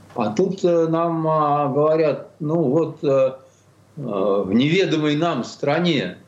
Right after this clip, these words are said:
че будет дальше?» Так нет, ну как, как неведомая? Там же вот братские народы, там тыр-пыр, растопыр, там. Да она оказалась неведомой, эта страна. Никто не ожидал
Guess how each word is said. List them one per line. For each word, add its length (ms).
че 200
будет 340
дальше?» 460
Так 180
нет, 260
ну 200
как, 120
как 240
неведомая? 600
Там 280
же 140
вот 280
братские 580
народы, 580
там 400
тыр-пыр, 680
растопыр, 720
там. 240
Да 240
она 180
оказалась 680
неведомой, 720
эта 320
страна. 520
Никто 360
не 120
ожидал 720